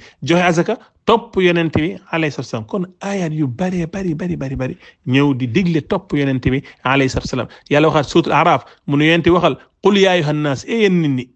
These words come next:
eh yéen nit ñi, inni rasulullah ilaykum jami'an", man ab yo-, ab ndawal laa, ndaw, ndaw laa. Ab ndaw laa, yonent boo xam ne Yàlla ma yónni ci yéen ñépp.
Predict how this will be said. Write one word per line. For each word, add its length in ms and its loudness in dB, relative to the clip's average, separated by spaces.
eh 120 2
yéen 240 2
nit 120 4
ñi, 140 0
inni 440 2
rasulullah 760 0
ilaykum 380 0
jami'an", 340 0
man 160 -2
ab 220 -6
yo-, 220 -4
ab 120 -4
ndawal 520 -4
laa, 220 -10
ndaw, 240 -2
ndaw 180 -2
laa. 180 -8
Ab 140 -8
ndaw 260 2
laa, 200 0
yonent 340 -2
boo 100 0
xam 80 -2
ne 60 0
Yàlla 240 0
ma 120 0
yónni 220 2
ci 140 -2
yéen 120 2
ñépp. 200 4